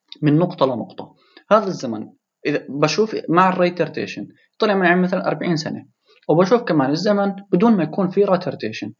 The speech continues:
طبعًا هو بالامتحان بيقول لي هذا الأكتشوال زمن وهذا الأكتشوال بالريتارديشن، أو أنا بحسب الريتارديشن، طلع معي بدون ريتارديشن مثلًا ثلاثين سنة، فإن ال R بكون أربعين على ثلاثين، أربعة على ثلاثة، وهيك. تمام؟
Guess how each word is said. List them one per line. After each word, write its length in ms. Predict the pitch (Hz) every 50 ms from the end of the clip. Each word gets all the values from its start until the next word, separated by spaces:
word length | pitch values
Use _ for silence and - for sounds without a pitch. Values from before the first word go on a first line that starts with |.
| _ _
طبعًا 200 | - 156 185 208
هو 80 | 240 247
بالامتحان 460 | - - 156 151 160 185 190 175 151
بيقول 200 | 147 151 185 175
لي 80 | 151 151
هذا 220 | 170 160 156 143
الأكتشوال 720 | 131 135 151 156 156 156 - - 139 135 131 123 117 - 165 180 190
زمن 380 | 196 139 151 151 165 165 156 147
وهذا 220 | 139 151 147 139
الأكتشوال 360 | 127 135 135 - - 143 127
بالريتارديشن، 640 | 117 127 123 123 123 - 127 - - 127 - 151 151
أو 160 | 160 175 170
أنا 80 | 165 160
بحسب 300 | 139 - - - - 135
الريتارديشن، 680 | 127 127 120 - 113 123 - 127 131 - - 196 220 214 - - - - - _ _ _ _ _ -
طلع 200 | 247 226 196 175
معي 400 | 190 208 190 180 143 - - - _ -
بدون 220 | 180 165 208 226
ريتارديشن 580 | 202 202 196 202 196 185 190 202 208 202 202 196
مثلًا 300 | 185 185 202 208 226 220 - - - _ -
ثلاثين 320 | - 175 170 170 240 226 196
سنة، 300 | 185 - 135 113 113 113 _ _ _ _ _
فإن 200 | - 185 180 180
ال 100 | 180 180
R 140 | - 240 208
بكون 280 | 175 165 165 - - -
أربعين 380 | - 143 143 - 190 220 233
على 140 | 202 160 -
ثلاثين، 420 | - 139 139 - - - 113 - - - -
أربعة 300 | 208 180 156 147 135 120
على 100 | 117 117 -
ثلاثة، 300 | - - - - _ - _ _ -
وهيك. 360 | - 233 214 180 190 - - - _ _ _ _ _ _ _ _ _ _ _ _ _ _ _ _ _ _
تمام؟ 480 | 170 170 202 226 254 277 - - -